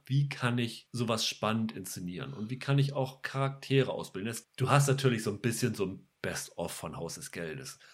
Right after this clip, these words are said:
Finde ich, kann man verzeihen, dadurch, dass es so ein Ende ist. Du hast natürlich wieder eine Bella Ciao-Szene, wo sie jubilieren, wenn das Geld, wenn sie das Gold rausgeschafft haben und sowas alles. Aber das hat dann ja auch so ein bisschen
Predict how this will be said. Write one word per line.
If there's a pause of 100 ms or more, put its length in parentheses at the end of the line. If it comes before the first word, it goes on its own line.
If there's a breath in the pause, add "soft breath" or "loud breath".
(140 soft breath)
Finde
ich,
kann
man
verzeihen, (240 soft breath)
dadurch,
dass
es
so
ein
Ende
ist.
Du
hast
natürlich
wieder
eine
Bella
Ciao-Szene,
wo
sie
jubilieren,
wenn
das
Geld,
wenn
sie
das
Gold
rausgeschafft
haben
und
sowas
alles.
Aber
das
hat
dann
ja
auch
so
ein
bisschen